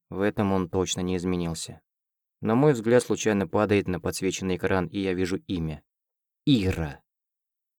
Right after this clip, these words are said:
Перевожу взгляд на часы возле кровати и кривлю губы в горестной улыбке. Половина второго ночи. Вряд ли это работа.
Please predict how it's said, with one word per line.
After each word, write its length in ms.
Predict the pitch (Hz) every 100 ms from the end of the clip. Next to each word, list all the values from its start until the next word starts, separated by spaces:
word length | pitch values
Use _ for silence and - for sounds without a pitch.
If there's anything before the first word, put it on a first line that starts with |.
| _
Перевожу 480 | - 101 107 131 165
взгляд 360 | 131 104 139 127
на 80 | 110
часы 300 | 110 - 127
возле 280 | 107 95
кровати 440 | 98 107 120 131 127
и 160 | -
кривлю 380 | 117 104 95 98
губы 240 | 90 107 107
в 80 |
горестной 400 | 87 95 87 -
улыбке. 540 | 90 87 82 - 78 - _ _ _
Половина 380 | - 104 110 135
второго 400 | 113 107 104 98
ночи. 420 | 95 90 - 82 - _ _
Вряд 280 | - - -
ли 80 | 98
это 140 | 85
работа. 480 | - 80 82 80 -